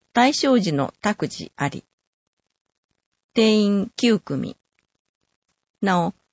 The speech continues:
申し込み多数の場合は抽選。申し込み問い合わせ先。七月一日月曜日から十六日火曜日までに、紙面に載っているキューアールコードで申し込み。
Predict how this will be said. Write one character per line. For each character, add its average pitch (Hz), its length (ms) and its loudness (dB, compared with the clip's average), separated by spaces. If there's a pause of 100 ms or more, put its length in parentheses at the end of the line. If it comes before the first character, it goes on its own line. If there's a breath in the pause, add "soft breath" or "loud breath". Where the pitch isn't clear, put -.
(100)
申 262 240 4
し - 100 -12
込 285 120 2
み 269 120 4
多 254 160 2
数 277 240 0
の 185 140 4
場 165 180 -4
合 160 180 -2
は 139 120 -4
抽 170 280 -4
選。 156 360 -6 (1400)
申 247 220 4
し - 100 -10
込 226 140 0
み 208 240 0 (100)
問 240 240 2
い 233 60 2
合 220 60 2
わ 220 120 0
せ 202 140 -4
先。 - 400 -6 (640)
七 - 260 -2
月 262 300 0 (120)
一 254 160 2
日 233 320 0
月 208 280 0
曜 240 200 4
日 165 140 -4
か 156 140 -6
ら 131 180 -6 (200)
十 254 300 2
六 254 220 2
日 220 420 2
火 208 200 0
曜 247 240 6
日 165 100 -2
ま 160 160 -2
で 139 140 -2
に、 127 240 -4 (440)
紙 - 180 2
面 233 220 4
に 165 140 -2
載 165 120 -2
っ - 20 -12
て 170 220 -2
い 165 120 -2
る 156 220 -4 (120)
キ 240 140 0
ュ 262 180 4
ー 240 120 4
ア - 20 4
ー 240 60 4
ル 247 120 2
コ 226 180 2
ー 196 40 0
ド 143 140 0
で 139 220 -2
申 165 260 -2
し - 60 -12
込 131 180 -4
み。 131 180 -4